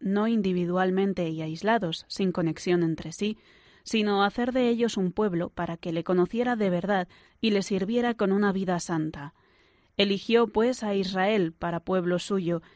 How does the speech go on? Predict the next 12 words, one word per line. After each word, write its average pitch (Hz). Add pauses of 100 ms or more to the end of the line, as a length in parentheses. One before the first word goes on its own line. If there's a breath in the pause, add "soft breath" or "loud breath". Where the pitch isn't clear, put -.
(200 soft breath)
hizo 233
una 233
alianza 214
con 185
él 190 (300 soft breath)
y 202
lo 196
fue 240
educando 226
poco 220
a 180
poco. 160